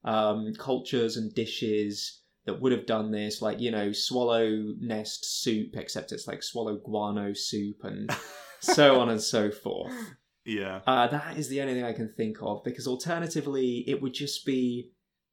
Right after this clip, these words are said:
Speaker 1: the only other thing I can imagine is, like, some chef published, like, um, cooking with, you know, me, Marco, or whoever, and then, like, their incredibly disgruntled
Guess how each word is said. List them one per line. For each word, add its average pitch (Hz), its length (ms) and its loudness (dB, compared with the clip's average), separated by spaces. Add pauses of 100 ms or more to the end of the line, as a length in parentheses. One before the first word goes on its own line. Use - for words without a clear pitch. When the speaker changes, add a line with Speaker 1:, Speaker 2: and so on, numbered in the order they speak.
(200)
Speaker 1:
the 165 80 6
only 196 160 8
other 196 140 6
thing 180 140 0
I 165 80 2
can 151 100 0
imagine 127 560 2
is, 117 300 -2
like, 110 260 0
some 151 360 0
chef - 720 2 (400)
published, 123 680 0
like, 113 400 0
um, 110 500 0 (420)
cooking 165 340 8
with, 127 440 6
you 180 160 6
know, 127 300 6 (260)
me, 165 640 6
Marco, 143 600 4
or 101 180 2
whoever, 110 560 4 (260)
and 127 200 4
then, 131 100 4
like, 127 220 2
their 135 100 6
incredibly 139 800 0
disgruntled 123 640 -2